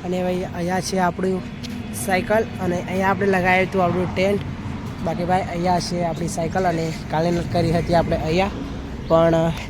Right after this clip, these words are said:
મતલબ મારી કેબ છે ને, મેં ત્યાં હોટલ પર રો-, રોકાવાનો હતો ને, ત્યાં ભૂલી ગયો છું. તો મતલબ કે હોટલ દસ બા-, દસ વાગે ખુલે એવું હોય છે, તો મતલબ એટલી વાર તો આપણે વેઇટ નહીં કરી શકીએ, કેમ કે આપણે ચાલવાનું છે થોડું. તો કંઈ નહીં યાર, કેબ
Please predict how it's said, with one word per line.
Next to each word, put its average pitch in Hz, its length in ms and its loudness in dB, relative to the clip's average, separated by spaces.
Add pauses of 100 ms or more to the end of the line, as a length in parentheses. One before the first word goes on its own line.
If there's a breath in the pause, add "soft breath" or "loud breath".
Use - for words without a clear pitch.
(480 loud breath)
મતલબ 180 240 2
મારી 196 220 4
કેબ 202 340 4
છે 240 220 0
ને, 240 100 2
મેં 202 460 0
ત્યાં 196 200 0
હોટલ 170 300 -2
પર 190 160 -2
રો-, 185 140 -2 (640)
રોકાવાનો 196 420 0
હતો 220 140 0
ને, 214 60 0
ત્યાં 180 240 2
ભૂલી 170 220 0
ગયો 175 220 0
છું. 202 200 -2 (520)
તો 180 360 -4 (560)
મતલબ 190 260 0
કે 220 120 -2
હોટલ 202 240 0
દસ 196 240 -2
બા-, 196 560 2
દસ 202 220 0
વાગે 185 200 0
ખુલે 170 320 -4
એવું 165 180 -2
હોય 170 160 -2
છે, 185 220 -4
તો 185 80 -6
મતલબ 190 260 -2
એટલી 185 180 0
વાર 196 160 0
તો 196 80 -2
આપણે 190 220 0
વેઇટ 185 200 2
નહીં 208 160 2
કરી 175 200 0
શકીએ, 170 340 -4 (840)
કેમ 202 140 -2
કે 202 80 2
આપણે 196 200 2
ચાલવાનું 190 520 2
છે 175 220 -4
થોડું. 165 320 -2
તો 156 260 -2 (1080)
કંઈ 254 140 0
નહીં 311 120 2
યાર, 196 120 4
કેબ 190 460 -2